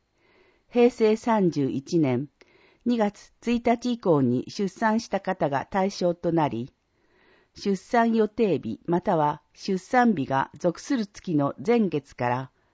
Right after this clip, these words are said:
四ヶ月間の国民年金保険料が免除になります。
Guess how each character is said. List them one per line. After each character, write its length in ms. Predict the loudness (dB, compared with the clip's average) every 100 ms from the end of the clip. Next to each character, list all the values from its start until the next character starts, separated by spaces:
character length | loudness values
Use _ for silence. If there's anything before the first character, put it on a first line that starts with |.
| _ -2
四 260 | 2 2
ヶ 120 | 2
月 260 | -2 -2 -2
間 280 | 0 2 0
の 180 | -2 -4
国 340 | -8 -6 0
民 220 | 2 2
年 220 | 2 0
金 240 | 0 -2 -2
保 160 | -4 -2
険 240 | 0 2
料 260 | 2 0 -2
が 240 | -2 -2 -2
免 260 | 2 2
除 120 | 2
に 140 | 2 0
な 120 | 0
り 120 | 0
ま 140 | -2 -4
す。 300 | -8 -20